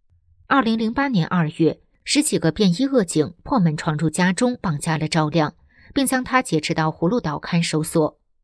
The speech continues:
看守所头号打手警察刘俊科就主动要求管辖关赵亮的监视。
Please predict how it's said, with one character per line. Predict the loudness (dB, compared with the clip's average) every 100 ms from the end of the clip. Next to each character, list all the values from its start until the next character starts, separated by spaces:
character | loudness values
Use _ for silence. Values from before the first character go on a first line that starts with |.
| _ _ _ -2
看 | 0
守 | 2
所 | 2 2 0
头 | 0 -2
号 | 0 -2
打 | -2 -2
手 | 0 0 0
警 | -2 -2
察 | -2 -2
刘 | 0 0
俊 | -2 -4
科 | 0 0 0 -4 -4
就 | 4 4 4
主 | 2
动 | 2 2
要 | 2 0
求 | 0 0
管 | 2 -2
辖 | -2 -4
关 | -2 -2
赵 | 0 0
亮 | 0 -2
的 | -2
监 | 2 2
视。 | 2 2 0